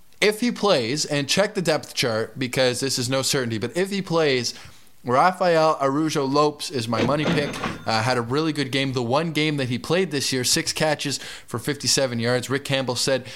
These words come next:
uh, he's hoping he'll be available. They seem to really like him. Uh, he has the same name of former Toronto Raptors draft pick and center Rafael Araujo, who is a huge bust.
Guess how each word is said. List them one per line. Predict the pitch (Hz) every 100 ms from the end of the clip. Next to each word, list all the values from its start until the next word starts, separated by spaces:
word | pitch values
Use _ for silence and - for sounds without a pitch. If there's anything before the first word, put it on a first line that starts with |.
| -
uh, | 120 120
he's | 117 123 120
hoping | 139 170 175 170 151
he'll | 143 147
be | 139 127
available. | 107 139 185 175 170 175 - -
They | 110 151
seem | 185 175 175
to | -
really | 131 120 107
like | 113 190 214
him. | - 214 214 - - -
Uh, | 117 123 117
he | 123
has | 135 143
the | 135
same | 120 147 143
name | 135 147 139
of | 120
former | 135 131 120
Toronto | - 131 120
Raptors | 113 160 185 185 165
draft | - 170 165
pick | - 165
and | 156
center | - 156 147
Rafael | 135 139 135 127 120
Araujo, | 107 147 196 190
who | 147 135
is | 117
a | 104
huge | 123 135 101 92
bust. | 156 185 208 -